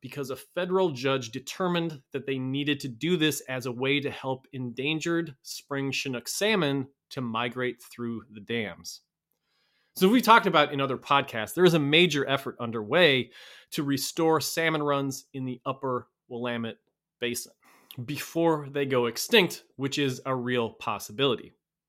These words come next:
That means getting salmon into the best spawning habitat above the dams by taking them above the dams in trucks, then letting them spawn in the upper rivers,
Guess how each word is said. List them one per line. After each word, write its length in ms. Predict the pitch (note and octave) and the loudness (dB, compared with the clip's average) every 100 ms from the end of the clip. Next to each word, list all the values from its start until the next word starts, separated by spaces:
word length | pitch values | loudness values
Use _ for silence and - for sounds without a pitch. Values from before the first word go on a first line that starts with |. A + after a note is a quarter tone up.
| _ _ _ _ _ _ | _ _ _ _ _ _
That 160 | E3+ G#3 | 4 6
means 420 | F#3 E3+ E3+ - _ | 6 6 2 -4 _
getting 260 | C3+ C#3+ C3 | -6 -4 -4
salmon 380 | - D3+ D3+ D3+ | -2 -2 -2 -2
into 260 | D#3 C#3 | -4 -4
the 100 | C#3 A#2+ | -4 -4
best 340 | C#3 D#3+ - | 0 0 0
spawning 400 | - C#3 C3+ C3 | -2 -2 -2 -2
habitat 640 | A2+ B2+ B2 - A#2+ A#2+ - | -2 -4 -4 -6 -6 -4 -6
above 460 | A#2+ A#2 C#3+ C#3 | -4 2 2 2
the 80 | C3+ | 0
dams 480 | A#2 C3+ C#3 C#3 C3+ | 2 4 4 2 0
by 160 | A#2 | -4
taking 340 | A2 C3 B2+ B2 | -6 -8 -8 -6
them 220 | A#2+ A#2 - _ _ _ - | -6 -6 -12 _ _ _ -10
above 340 | B2 D3+ F#3 | 0 2 2
the 60 | F3+ | 4
dams 380 | E3+ E3+ D#3 C3 | 4 6 4 0
in 120 | B2 | -4
trucks, 560 | - G3+ G#3+ G#3+ - - _ _ | 0 2 2 0 -8 -10 _ _
then 140 | C3 | -4
letting 420 | B2+ C#3 C#3 B2+ B2+ - - _ | 0 2 2 -2 -6 -20 -20 _
them 300 | D3 C3 A#2 - _ | -4 -2 -4 -8 _
spawn 680 | - - - D#3 D#3 D#3 D3 | -12 -4 4 8 8 4 -2
in 120 | C#3+ | -4
the 140 | C3 C3 | -4 -2
upper 200 | C#3+ C#3 | -4 -4
rivers, 640 | A#2+ F3 G#3+ C#3 C3 A#2+ | 4 6 6 4 2 -2